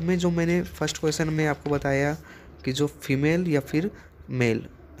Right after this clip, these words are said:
हिंदू है, उन्हीं के पास जो कैपेसिटी है, वो भी कोई बच्चे को एडॉप्शन ले सकते हैं अगर वो माइनर नहीं हो तब। और, और साथ में उन्हें साउंड माइंड होना चाहिए, अगर अनसाउंड माइंड है तो वो एडॉप्शन नहीं ले सकते हैं।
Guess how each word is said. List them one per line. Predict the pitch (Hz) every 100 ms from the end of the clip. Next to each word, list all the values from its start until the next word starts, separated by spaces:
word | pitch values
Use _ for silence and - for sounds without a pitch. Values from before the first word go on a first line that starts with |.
| -
हिंदू | 139 156
है, | 151 156 160
उन्हीं | - 147 160
के | 170
पास | 160 139 143
जो | 139
कैपेसिटी | 139 123 123 131 127 151
है, | 151 160 165 - - -
वो | 123 135 147
भी | 160
कोई | 160 147
बच्चे | 139 135 147
को | 143 180 208 - - -
एडॉप्शन | 123 117 - 143
ले | 147
सकते | 151 - 156
हैं | 170 165
अगर | 123 143
वो | 147 151
माइनर | 131 120 143 -
नहीं | 120 131 139
हो | 147
तब। | 147 135 151 170 - - - -
और, | 120 123 - -
और | 147 170
साथ | - 139 139
में | 156 175
उन्हें | - 131 151
साउंड | - 120 123
माइंड | 135 151
होना | 147 151
चाहिए, | 151 156 160
अगर | - 120 - - - - -
अनसाउंड | 147 156 175 175
माइंड | 170 170 170
है | 185 185
तो | 147
वो | 143 165
एडॉप्शन | - 123 - 160
नहीं | 139 123
ले | 123
सकते | 117 110 - 110
हैं। | 113 110